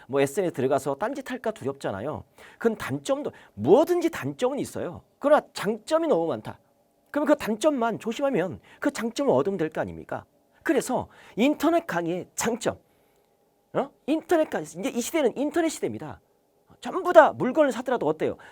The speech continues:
다 인터넷으로 하지 않습니까? 온라인 주문을 합니다. 교육도 지금 온라인 시대입니다. 그래서 오십만이 선택한 개념원리 인강이 필요한 이유 몇 가지? 열일곱 가지. 뭐 그렇게 많아요?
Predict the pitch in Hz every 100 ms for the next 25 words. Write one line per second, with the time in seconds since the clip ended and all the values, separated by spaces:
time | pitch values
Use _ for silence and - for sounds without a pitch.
0 | - 302 285 - 214 - 285 277 269 262
1 | 143 143 101 143 - _ _ _ _ _
2 | - 262 320 339 339 214 196 185 196 147
3 | 120 - _ _ _ - 180 302 - 185
4 | - 143 - 120 180 294 - 151 104 -
5 | _ _ - 330 233 233 156 - - -
6 | - 180 302 320 302 294 294 262 269 262
7 | 277 277 165 202 214 170 165 185 190 202
8 | - 175 156 226 170 95 _ _ _ -
9 | 147 151 151 277 - _ - 160 123 120
10 | 123 - 87 - _ _ _ _ _ -
11 | 240 - 233 285 226 196 320